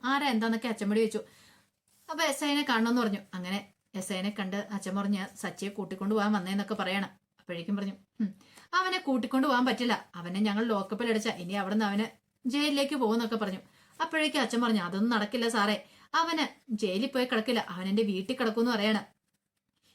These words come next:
"ആഹോ, നിനക്ക് അത്രയ്ക്ക് അഹങ്കാരം, അന്ന് ഒന്ന് ഇറക്കി ഒന്ന് കാണട്ടെ" എന്നൊക്കെ പറയണം. അപ്പോഴേക്കും വക്കീൽ അങ്ങോട്ട് വന്നു. ജാമ്യാപേക്ഷയും കാര്യങ്ങളൊക്കെ കൊടുക്കുവാണ് വക്കീല്. പക്ഷെ എന്നാലും പോലീസുകാർ സച്ചിയെ വിടാനായിട്ട് തയ്യാറായിട്ടിരുന്നില്ല. പക്ഷേങ്കിൽ ആ സമയത്ത്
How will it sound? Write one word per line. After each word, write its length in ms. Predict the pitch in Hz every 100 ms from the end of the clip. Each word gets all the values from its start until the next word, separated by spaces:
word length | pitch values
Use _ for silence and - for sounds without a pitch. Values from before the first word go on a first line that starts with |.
| _ -
"ആഹോ, 240 | 180 185 170 -
നിനക്ക് 220 | 165 165 196
അത്രയ്ക്ക് 380 | 190 226 277
അഹങ്കാരം, 380 | 262 226 226 214 -
അന്ന് 180 | 320 339
ഒന്ന് 160 | 285
ഇറക്കി 260 | 269 220 220
ഒന്ന് 120 | 247
കാണട്ടെ" 300 | 233 202 196
എന്നൊക്കെ 240 | 220 226 226
പറയണം. 280 | 202 202 202
അപ്പോഴേക്കും 400 | - 170 165 190
വക്കീൽ 320 | 202 180 190 202
അങ്ങോട്ട് 240 | 196 208
വന്നു. 200 | 208 190 - _ - - - _
ജാമ്യാപേക്ഷയും 640 | 285 269 269 269 269 277 254
കാര്യങ്ങളൊക്കെ 480 | 220 226 233 226
കൊടുക്കുവാണ് 400 | 247 220 196 226
വക്കീല്. 400 | 202 185 214 196 - _ _ _ _ _ _ _ _ -
പക്ഷെ 180 | 220 247
എന്നാലും 360 | 220 196 226 233
പോലീസുകാർ 440 | 262 269 277 294 285
സച്ചിയെ 320 | 269 220 262
വിടാനായിട്ട് 400 | 254 247 247 247 240
തയ്യാറായിട്ടിരുന്നില്ല. 720 | 190 202 226 226 226 220 214 - _
പക്ഷേങ്കിൽ 460 | - 175 185 180 196 -
ആ 160 | 185 170
സമയത്ത് 420 | 185 185 196 220